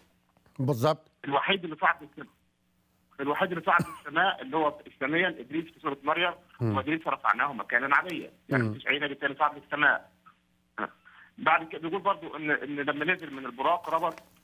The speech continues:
Speaker 2: الدابة بتاعته في الحلقة التي يربط فيها الأنبياء. يعني معنى
Speaker 1: مم.
Speaker 2: كده إن مية أربعة وأربعين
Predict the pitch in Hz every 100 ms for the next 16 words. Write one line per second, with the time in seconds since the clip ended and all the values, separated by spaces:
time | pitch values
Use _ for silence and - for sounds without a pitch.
0 | 113 104 - 117 151 147 - 151 147 -
1 | 120 156 160 143 156 165 147 139 160 139
2 | 135 139 139 101 107 123 139 127 104 127
3 | 135 147 147 147 - 139 117 - 160